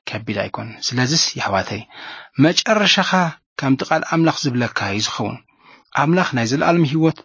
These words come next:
ኣለካ እንተይሉካ ናይ ዘለኣለም ህይወት ኣለኒ ዘይትብለሉ ምኽንያት እንታይ ኣሎ? ከቢድ ዝገብሮ ነገር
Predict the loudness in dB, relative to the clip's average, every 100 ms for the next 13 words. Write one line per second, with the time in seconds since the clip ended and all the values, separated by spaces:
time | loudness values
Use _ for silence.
0 | _ -20 _ -4 -2 0 -2 0 0 -2
1 | -4 -2 -2 -4 -20 -20 -20 0 2 4
2 | 2 2 2 2 0 0 -2 0 -2 -6
3 | -14 -10 0 0 0 -4 -2 -4 -6 -6
4 | -6 -4 -4 -6 -8 -18 -20 -18 -18 -20
5 | _ 0 2 2 2 4 4 4 2 0